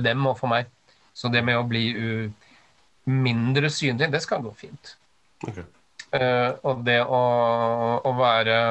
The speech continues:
Speaker 1: mann seksti, altså det har jeg, det har jeg, ja, hvit, heterofil mann seksti fra de akademiske mellomlaga. Eh, det kan jo hende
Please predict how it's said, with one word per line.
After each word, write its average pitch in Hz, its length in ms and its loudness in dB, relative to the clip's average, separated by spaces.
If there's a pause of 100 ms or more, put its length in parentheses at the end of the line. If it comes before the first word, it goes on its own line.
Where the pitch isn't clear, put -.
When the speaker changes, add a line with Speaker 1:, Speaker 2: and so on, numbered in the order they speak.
(600)
Speaker 1:
mann 117 680 0
seksti, 165 500 -2 (340)
altså 104 160 -6
det 151 160 4
har 147 160 4
jeg, 117 140 -2
det 143 100 4
har 135 160 4
jeg, 123 180 -4 (320)
ja, 127 140 0 (240)
hvit, 147 440 -2 (100)
heterofil 139 720 0 (480)
mann 135 380 2 (440)
seksti 165 460 -2
fra 131 200 2
de 127 120 2
akademiske 120 520 -2
mellomlaga. 113 500 0 (500)
Eh, 123 400 -2 (400)
det 131 160 0
kan 123 240 0
jo 156 80 4
hende 120 340 2